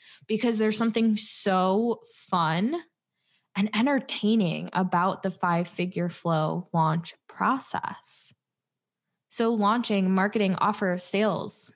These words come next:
these all heavily contributed to my business growth. So we've talked about branding, we've talked about sales. I have shared with you Rich and Reputable. I've shared with you five-figure flow. Here is what I noticed.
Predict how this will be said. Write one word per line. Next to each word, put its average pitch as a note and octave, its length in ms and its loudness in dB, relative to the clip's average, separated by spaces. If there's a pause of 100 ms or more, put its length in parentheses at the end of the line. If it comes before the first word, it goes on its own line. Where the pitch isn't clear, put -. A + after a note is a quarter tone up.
(360)
these G#3+ 320 2
all G#3 360 2
heavily G#3+ 520 0
contributed F3+ 800 -2
to F#3+ 80 -2
my F#3+ 120 2
business A3 380 -2
growth. - 320 -16 (960)
So - 100 -4
we've A3 60 0
talked B3 220 0
about B3+ 200 0
branding, G3+ 280 2
we've G3 140 0
talked G3+ 240 -2
about G3+ 200 0
sales. F3+ 540 0
I F3+ 80 0
have F#3 180 -2
shared G3+ 320 -4
with B3 180 -6
you B3+ 140 -2
Rich G#3+ 260 -2
and G#3 80 2
Reputable. F#3 460 0
I've E3+ 300 0
shared F3+ 340 -2
with A3+ 160 -2
you A#3 100 0
five-figure G3 500 0
flow. E3+ 560 2 (720)
Here C#4+ 280 2
is F4+ 200 2
what A#3+ 180 2
I A#3 160 2
noticed. F#3 640 2